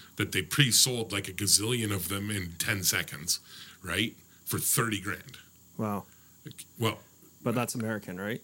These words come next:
Speaker 1: Yeah.
Speaker 2: Still thirty grand.
Speaker 1: Yeah. So
Speaker 2: Yeah.
Speaker 1: now how,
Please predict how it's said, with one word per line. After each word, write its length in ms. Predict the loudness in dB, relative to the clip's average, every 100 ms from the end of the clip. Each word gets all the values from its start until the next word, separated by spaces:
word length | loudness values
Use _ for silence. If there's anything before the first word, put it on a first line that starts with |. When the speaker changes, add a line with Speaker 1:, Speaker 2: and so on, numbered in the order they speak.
| -2
Speaker 1:
Yeah. 220 | -2 -2 -6
Speaker 2:
Still 240 | -4 -4
thirty 280 | -2 -2 -2
grand. 380 | -2 -4 -6 -12 0
Speaker 1:
Yeah. 220 | 2 2 2
So 260 | 4 6
Speaker 2:
Yeah. 60 | 6
Speaker 1:
now 120 | 4
how, 600 | 2 2 4 6 4 0